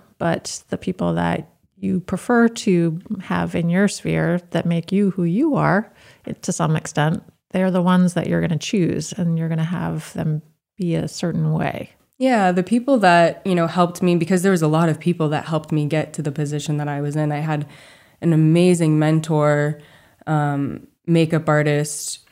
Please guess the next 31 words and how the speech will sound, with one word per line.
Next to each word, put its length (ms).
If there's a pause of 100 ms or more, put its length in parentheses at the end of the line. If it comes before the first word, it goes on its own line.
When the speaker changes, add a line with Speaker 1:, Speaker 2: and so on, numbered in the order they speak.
Speaker 2:
Uh, 320
his 180
name 180
is 120
Dick 200
Smith. 460
He's 560 (880)
kind 220
of 100
credited 400
as 120
being 200
the 80
godfather 640
of 100
makeup. 680 (180)
Um, 460
my 160
brother, 300
when 80
he 120
was 160
ten 240
years 220
old, 420 (800)
really 340
wanted 440 (180)
to 180 (300)
call 400
Dick 260
Smith 580